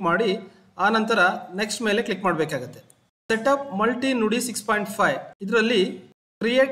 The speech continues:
desktop shortcut already ಅದು select ಆಗಿದೆ. Next ಮೇಲೆ click ಮಾಡೋಣ. Next ಮೇಲೆ click ಮಾಡಿದ ನಂತರ ready to install window ಇದರಲ್ಲಿ install, Install ಮೇಲೆ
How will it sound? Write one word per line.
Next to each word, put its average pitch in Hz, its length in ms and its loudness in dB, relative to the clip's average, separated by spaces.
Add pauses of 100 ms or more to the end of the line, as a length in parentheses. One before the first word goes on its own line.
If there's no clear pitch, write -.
desktop 233 400 0
shortcut 175 480 0 (200)
already 220 340 2
ಅದು 214 120 2 (360)
select 214 340 0
ಆಗಿದೆ. 170 260 0 (360)
Next 233 260 -4
ಮೇಲೆ 233 200 2
click 202 220 -2
ಮಾಡೋಣ. 135 220 2 (840)
Next 214 240 -4
ಮೇಲೆ 262 220 2
click 220 220 -4
ಮಾಡಿದ 202 300 0
ನಂತರ 202 200 0 (1300)
ready 247 220 2 (100)
to 277 80 0 (220)
install 208 380 2 (120)
window 156 240 0 (640)
ಇದರಲ್ಲಿ 226 360 2 (260)
install, 214 460 2 (680)
Install 247 340 2
ಮೇಲೆ 226 140 0